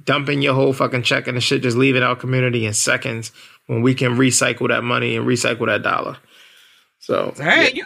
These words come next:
Speaker 2: you came full circle, like, you know, with
Speaker 1: 'Cause
Speaker 2: the
Speaker 1: that's what it's about.
Speaker 2: positive
Speaker 1: That's what it's
Speaker 2: Black
Speaker 1: about.
Speaker 2: support.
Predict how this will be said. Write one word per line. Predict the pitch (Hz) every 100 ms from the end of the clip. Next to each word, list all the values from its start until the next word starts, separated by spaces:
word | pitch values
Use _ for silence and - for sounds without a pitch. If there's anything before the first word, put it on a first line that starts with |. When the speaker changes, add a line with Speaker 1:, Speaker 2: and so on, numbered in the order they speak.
| -
Speaker 2:
you | 311 -
came | - 320 311
full | 330 302
circle, | - 320 440 381 196 175
like, | 165 165 165 160 143 147
you | 190
know, | 190 165 151 185 - _ _ _ _ _
with | 214
Speaker 1:
'Cause | 226
Speaker 2:
the | 233
Speaker 1:
that's | 285
what | 233
it's | 330 311
about. | 269
Speaker 2:
positive | 202 190 185 180 180 196 - - - _ 214
Speaker 1:
That's | 233 -
what | -
it's | 254
Speaker 2:
Black | 262 262
Speaker 1:
about. | 381 -
Speaker 2:
support. | 175 - - 330 403 220 - _ -